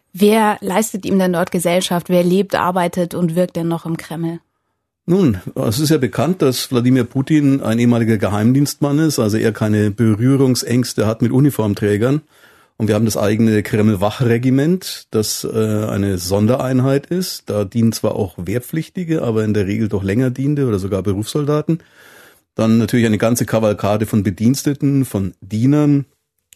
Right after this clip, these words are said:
Speaker 2: Köchen, Hausmeistern. Die genaue Zahl ist mir nicht bekannt. Ich habe mal irgendwann eine Zahl gehört,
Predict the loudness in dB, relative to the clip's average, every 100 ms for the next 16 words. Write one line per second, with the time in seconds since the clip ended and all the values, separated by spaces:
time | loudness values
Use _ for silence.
0 | -4 0 0 2 2 2 0 -2 0 0
1 | 2 2 0 0 0 0 0 -4 _ _
2 | _ _ -4 0 2 0 -2 -2 -2 -2
3 | 0 2 2 2 2 2 0 -4 -2 -2
4 | -2 -2 -2 -2 -2 -2 0 2 2 2
5 | 0 0 0 0 2 0 -2